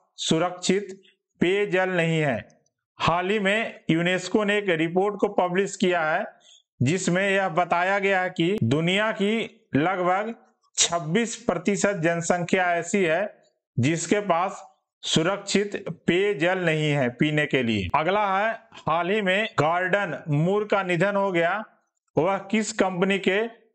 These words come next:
सह संस्थापक थे? तो सही उत्तर है इसका इंटेल के यह सह संस्थापक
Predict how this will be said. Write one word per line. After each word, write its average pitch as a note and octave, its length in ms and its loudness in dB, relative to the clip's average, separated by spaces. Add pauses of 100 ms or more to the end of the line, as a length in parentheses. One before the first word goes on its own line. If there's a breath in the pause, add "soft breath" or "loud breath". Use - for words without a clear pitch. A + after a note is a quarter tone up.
(100)
सह G#3+ 320 2
संस्थापक F3+ 840 -2
थे? B2+ 160 0 (680)
तो E3 100 4
सही F#3+ 280 2
उत्तर A3 280 0
है G#3 100 2
इसका G3+ 640 -2
इंटेल F3 460 0
के G3 160 2
यह G#3 200 0
सह G#3 260 0
संस्थापक F3 800 0